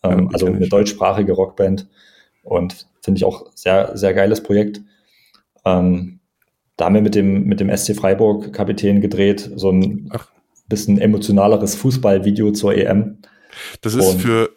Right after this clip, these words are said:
Speaker 2: das ist S C Freiburg ist für Murphy, der den Podcast hier ins Leben gerufen hat, äh, glaub ich, auch ein Herzensding. Der ist nämlich großer Freiburg-Fan. Ich glaub, wenn der das hört, dann
Speaker 1: Ah.
Speaker 2: freut er sich.
Speaker 1: Na, dann kannst du mir das
Speaker 2: Ja.
Speaker 1: ja mal erzählen, dann hört er vielleicht mal rein.
Speaker 2: Ja.
Speaker 1: Genau. Ich muss ehrlich sagen, ich habe echt krasse Probleme, mich zu erinnern, weil man ist immer so krass in den aktuellen Projekten drinne,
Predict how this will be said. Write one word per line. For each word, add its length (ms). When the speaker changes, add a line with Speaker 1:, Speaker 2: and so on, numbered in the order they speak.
Speaker 2:
das 320
ist 100
S 180
C 100
Freiburg 320
ist 100
für 320
Murphy, 580
der 600
den 320
Podcast 380
hier 80
ins 120
Leben 240
gerufen 320
hat, 260
äh, 200
glaub 180
ich, 100
auch 120
ein 60
Herzensding. 500
Der 80
ist 60
nämlich 140
großer 240
Freiburg-Fan. 520
Ich 100
glaub, 140
wenn 120
der 120
das 180
hört, 140
dann 80
Speaker 1:
Ah. 20
Speaker 2:
freut 180
er 80
sich. 280
Speaker 1:
Na, 80
dann 80
kannst 220
du 40
mir 60
das 100
Speaker 2:
Ja. 60
Speaker 1:
ja 40
mal 120
erzählen, 240
dann 80
hört 100
er 80
vielleicht 240
mal 160
rein. 320
Speaker 2:
Ja. 220
Speaker 1:
Genau. 400
Ich 120
muss 120
ehrlich 300
sagen, 200
ich 100
habe 160
echt 200
krasse 240
Probleme, 360
mich 160
zu 100
erinnern, 340
weil 340
man 140
ist 140
immer 140
so 140
krass 280
in 60
den 100
aktuellen 380
Projekten 400
drinne, 420